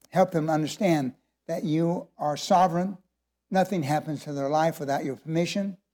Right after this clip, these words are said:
that you're always good. Even in the midst of the bad, you're good. Help them to realize that. Help them begin to say thank you for all things and everything at all times. Help us be obedient to the word of God and be grateful people.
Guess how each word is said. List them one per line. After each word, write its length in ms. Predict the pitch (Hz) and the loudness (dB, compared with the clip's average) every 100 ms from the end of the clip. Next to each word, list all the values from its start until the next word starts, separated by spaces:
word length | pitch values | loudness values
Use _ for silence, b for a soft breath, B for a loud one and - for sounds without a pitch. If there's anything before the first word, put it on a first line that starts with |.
| _ _ _ _ | _ _ _ _
that 240 | 156 151 | -8 -4
you're 140 | 175 180 | 0 4
always 380 | 160 170 170 | 6 4 0
good. 400 | - 156 127 117 - _ _ _ - | -4 -4 -4 -6 -14 _ _ _ -2
Even 220 | 190 190 | 0 2
in 60 | |
the 60 | 185 | 2
midst 260 | 185 185 233 | 2 0 -2
of 80 | |
the 100 | 190 | -6
bad, 480 | 170 185 175 143 127 | -2 2 2 0 -4
you're 140 | 151 147 | -6 -6
good. 480 | 127 175 143 123 - _ _ _ | -2 -2 -2 -8 -18 _ _ _
Help 220 | - 190 | -4 -4
them 100 | 190 | -2
to 60 | 156 | -2
realize 480 | 151 180 165 156 120 | 2 4 4 2 0
that. 280 | 139 127 - _ _ | -4 -4 -10 _ _
Help 180 | - | -6
them 160 | 147 165 | -6 -6
begin 340 | 147 143 180 | -6 -2 -2
to 80 | 165 | -2
say 220 | 143 185 | -4 -4
thank 340 | 139 180 175 - | -4 -4 -4 -4
you 80 | 147 | -8
for 180 | - | 0
all 220 | 180 175 175 | 4 4 4
things 480 | 190 156 131 127 - _ _ _ - | 0 0 0 -6 -16 _ _ _ -4
and 120 | 160 | 0
everything 600 | 175 180 170 139 123 131 | 2 0 -2 -2 -2 -4
at 60 | |
all 220 | 139 143 151 | 2 2 2
times. 460 | 151 135 120 110 _ _ | -2 -4 -4 -10 _ _
Help 220 | - 190 185 | -2 0 0
us 140 | 156 | -6
be 140 | - 139 | -4 -6
obedient 520 | 123 196 196 202 - _ _ _ _ _ _ _ | -2 0 0 0 -4 _ _ _ _ _ _ _
to 60 | - | -8
the 100 | 143 | -2
word 180 | 156 180 | 0 0
of 100 | 139 | 0
God 360 | 147 123 123 - | 2 2 0 -6
and 140 | 127 | -4
be 80 | 131 | -4
grateful 400 | 123 147 180 170 | -2 -2 -2 -4
people. 460 | - 160 123 117 | -4 -6 -6 -10